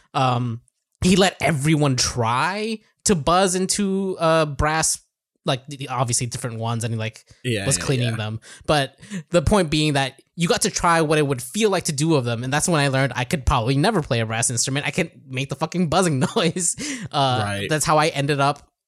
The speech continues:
Speaker 1: on flute, which is what I played through middle and high school,
Speaker 2: Hmm.
Speaker 1: because I was like, "I'm really good at <laughs> doing that dumb thing with the bottles where you blow across the top." <laughs> Uh,
Speaker 2: Sure, that's, that flute is that, but
Speaker 1: <laughs> it,
Speaker 2: more.
Speaker 1: y-, yeah, that, but more. Um, so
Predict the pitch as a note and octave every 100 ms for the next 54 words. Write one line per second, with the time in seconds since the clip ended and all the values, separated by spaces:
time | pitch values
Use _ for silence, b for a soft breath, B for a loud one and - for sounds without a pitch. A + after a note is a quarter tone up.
0 | - D3+ C#3 C3+ F3 F#3 C3+ - D3+ C3
1 | C3 B2+ B2 A#2 - - C3+ B2 B2 A#2
2 | A#2+ A#2+ A2+ A#2+ A2 - A#2 A2 A2+ b
3 | b b b A3+ C#3 D3 C#3 C3 C3 -
4 | G3 G3+ F3+ G3 D#3+ E3 C#3+ C#3+ D3 F3
5 | F3+ D3+ C#3+ C#3+ D#3+ D3+ F3 D#3+ D3 C3+
6 | D3 C3 C#3 D3+ C3 B2 B2+ C3 C#3 C3
7 | C3+ - C#3 - F3 C3+ G#3 - - -
8 | _ - - F4+ A#3+ - C#4+ G3+ - D4+
9 | - B2+ A#4+ - C3 C3+ - - D3+ E3
10 | E3+ D#3 C3+ D#3+ D3 D#3 D3 - - C3+
11 | E3 - D4+ D3 A3+ A#2 G#2+ - F#3+ A3
12 | F#3+ A3 A3 G#3+ A#2 E3 - B B G#3+
13 | - E3+ E3 D#3+ D3+ D3+ D#3+ b b b
14 | - - F#3+ D#3+ D3+ C#3 C#3+